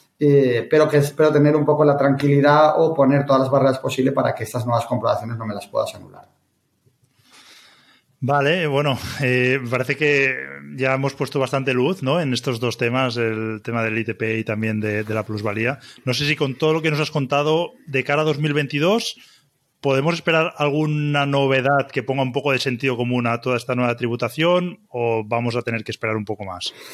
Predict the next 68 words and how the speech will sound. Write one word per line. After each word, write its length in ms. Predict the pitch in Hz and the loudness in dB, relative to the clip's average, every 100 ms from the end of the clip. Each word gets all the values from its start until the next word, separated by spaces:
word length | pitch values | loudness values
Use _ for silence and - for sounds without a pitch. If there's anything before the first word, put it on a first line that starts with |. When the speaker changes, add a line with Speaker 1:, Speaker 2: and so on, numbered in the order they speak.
| - - | -20 -6
Speaker 1:
Bueno, 200 | 151 147 | 0 2
aquí 180 | 135 131 | 4 2
al 80 | 135 | 2
final, 380 | 147 143 143 147 | 4 4 6 6
eh, 460 | 147 143 135 127 | 8 6 6 2
se 160 | 127 123 | 2 2
irá 340 | 123 123 123 | 4 4 4
recurriendo. 500 | 123 127 127 139 143 | 2 2 4 4 4
En 60 | 151 | 2
dos 160 | 135 | 2
mil 100 | 123 | 2
veintidós 360 | 120 117 120 123 | 0 2 2 2
se 40 | |
empezará 300 | 113 107 110 | 0 -2 0
a 140 | 110 117 | 0 0
recurrir 260 | - 113 | 0 0
estas 240 | 113 - - | 0 -2 -4
comprobaciones. 560 | 117 107 110 110 147 | -2 2 2 2 0
Bueno, 120 | 117 107 | 0 0
no 80 | |
son 140 | 110 117 | 0 0
comprobaciones 460 | 117 117 107 107 | 2 2 2 2
de 60 | 110 | 2
valores, 420 | 104 131 139 - | 4 4 4 0
eh, 240 | 107 104 104 | 0 0 0
se 100 | 113 | 0
empezará 320 | 110 110 117 | 2 0 2
a 40 | |
recurrir 440 | 127 127 117 123 120 | 2 2 2 4 2
esta 460 | 117 123 120 120 | 2 2 2 4
imposición 560 | 135 127 117 120 - 120 | 4 2 0 -2 0 2
del 160 | 120 113 | 2 2
valor 240 | 117 120 | 2 2
de 80 | 120 | 2
referencia. 640 | 123 147 165 165 190 202 - - - - _ 175 | 2 2 2 2 0 0 -8 -16 -18 -20 _ 2
Y, 300 | 165 160 143 | 4 6 6
bueno, 380 | 160 160 156 - | 6 4 0 0
habrá 300 | 131 127 131 | 2 4 4
que 100 | 135 | 2
ir 140 | 127 | 4
viendo 240 | 127 127 | 4 4
lo 100 | 123 | 4
que 80 | 123 | 2
los 140 | 117 - | -2 0
tribunales 440 | 107 98 98 98 | 0 2 2 0
dicen. 440 | 123 123 104 95 | -2 0 0 0
Yo 240 | 95 98 98 | 2 2 4
entiendo 420 | 101 104 104 107 | 2 2 2 2
que 80 | 110 | 0
los 140 | 110 | -4
tribunales, 420 | 117 110 104 107 | -4 -4 -2 -4
cuando 260 | - 107 101 | -4 -2 -2
estos 320 | - 110 107 | 0 -2 -2
temas 280 | 110 104 104 | -4 -4 -4
les 120 | 101 | -6
lleguen 280 | 104 104 101 | -2 0 0
para 180 | 101 101 | -2 -4
que 140 | 101 | -2
los 160 | 104 104 | -4 -4
resuelvan, 420 | 101 110 110 117 | -4 0 2 0
pues, 140 | 117 110 | -4 -8
en 140 | 101 | -8
cierto 280 | 107 - 104 | -8 -4 -2
modo, 220 | 104 104 | 0 -2
se 100 | 104 | -6
sentirán 420 | 107 107 104 104 | -10 -6 -2 -2
un 100 | 104 | -2
poco, 500 | 104 - 107 101 98 | -4 0 2 2 -2